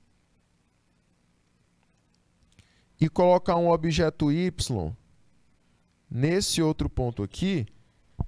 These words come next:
o campo magnético sobre o objeto X vai ser um. O campo magnético sobre o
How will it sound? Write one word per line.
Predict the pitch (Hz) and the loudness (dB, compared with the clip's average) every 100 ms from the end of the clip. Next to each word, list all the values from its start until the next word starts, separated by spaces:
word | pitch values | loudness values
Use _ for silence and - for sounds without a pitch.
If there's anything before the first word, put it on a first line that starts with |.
| - _ _ | -10 _ _
o | - 160 | -2 -2
campo | - 240 262 254 | 2 2 2 2
magnético | 214 202 190 175 151 - - | 2 2 0 0 0 -2 -4
sobre | 143 - 196 214 202 | -2 2 4 4 4
o | 202 | 2
objeto | 175 160 165 147 135 - | 2 2 0 2 0 -2
X | 113 - 185 208 156 - - _ _ _ _ _ _ _ _ | -4 -2 -2 -2 -4 -8 -10 _ _ _ _ _ _ _ _
vai | - 104 | -2 0
ser | 117 - 196 | 0 -2 -2
um. | 220 117 - _ _ _ _ _ _ _ _ _ | -4 -10 -12 _ _ _ _ _ _ _ _ _
O | - | -10
campo | 123 180 175 170 | -4 -2 -2 -2
magnético | 160 151 151 131 123 - | -2 -2 -2 -2 -4 -8
sobre | 123 - 165 165 | -6 -2 -2 -2
o | 151 | -4